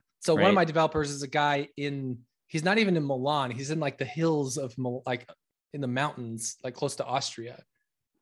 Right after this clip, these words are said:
Speaker 1: And it's just like, <laughs> I mean, he made, like, two hundred grand, you know, and he, like, lives in some small house. He just, like, knows how to do some of this stuff. He just kinda taught himself,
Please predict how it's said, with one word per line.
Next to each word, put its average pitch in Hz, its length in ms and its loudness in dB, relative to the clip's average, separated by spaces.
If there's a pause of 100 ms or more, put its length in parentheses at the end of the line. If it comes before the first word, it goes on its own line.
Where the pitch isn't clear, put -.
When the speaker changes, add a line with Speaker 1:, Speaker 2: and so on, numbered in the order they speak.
Speaker 1:
And 139 80 -4
it's 139 100 -2
just 151 140 -2
like, 139 240 0 (840)
<laughs> - 0 - (520)
I - 100 -4 (680)
mean, 185 80 6
he 214 100 8
made, 233 200 8
like, 208 180 4
two 220 140 -2
hundred 220 220 0
grand, 165 480 2 (480)
you 151 120 0
know, 135 220 2
and 156 80 2
he, 160 80 4
like, 151 140 2
lives 170 200 0
in 170 80 -2
some 165 180 0
small 165 260 -2
house. 151 580 -2
He 151 120 -2
just, 156 180 -2
like, 131 300 -6
knows 139 640 -2 (260)
how 139 120 -6
to 131 60 -6
do 135 120 -4
some 131 180 -6
of 117 60 -6
this 117 100 -8
stuff. 127 120 -6
He 131 60 -8
just - 140 -10
kinda 131 160 -4
taught 131 200 -4
himself, 117 440 -10